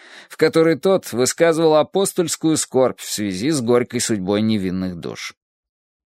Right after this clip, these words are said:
Тюрьмы были переполнены взбунтовавшимися родителями.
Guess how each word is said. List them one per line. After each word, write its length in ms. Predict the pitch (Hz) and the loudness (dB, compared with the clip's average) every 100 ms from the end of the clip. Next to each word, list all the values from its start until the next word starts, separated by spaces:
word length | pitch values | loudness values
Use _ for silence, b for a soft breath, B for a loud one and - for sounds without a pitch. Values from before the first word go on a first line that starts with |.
| _ _ _ | _ _ _
Тюрьмы 440 | 143 151 147 139 127 | 4 6 6 2 2
были 220 | 139 139 | 2 0
переполнены 800 | - 147 151 - 180 135 113 110 | 2 0 0 2 2 2 0 0
взбунтовавшимися 1000 | 101 101 120 117 117 135 - 131 - 127 | -2 -2 0 2 2 0 0 -2 0 2
родителями. 680 | 127 151 151 110 85 67 | 2 0 -4 -2 -4 -4